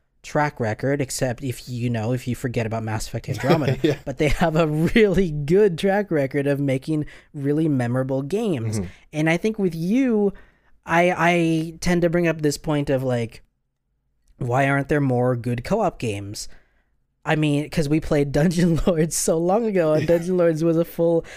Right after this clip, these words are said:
Speaker 1: fantasy R P G that inexplicably allowed you to play with up to seven other people.
Speaker 2: Yeah.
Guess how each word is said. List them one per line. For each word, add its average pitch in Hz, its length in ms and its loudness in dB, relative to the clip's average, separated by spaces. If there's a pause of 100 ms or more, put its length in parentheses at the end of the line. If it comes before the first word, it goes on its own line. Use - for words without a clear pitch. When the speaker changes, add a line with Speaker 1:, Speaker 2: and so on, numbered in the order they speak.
Speaker 1:
fantasy 180 560 0
R 170 120 2
P 175 180 0
G 170 400 -2 (280)
that 165 260 2
inexplicably 165 640 0
allowed 147 420 0
you 151 160 -2
to 151 280 -6
play 151 260 0
with 156 140 0
up 151 140 -2
to 165 80 -2
seven 143 380 -2
other 139 200 -2
people. 175 520 -4
Speaker 2:
Yeah. 117 240 -4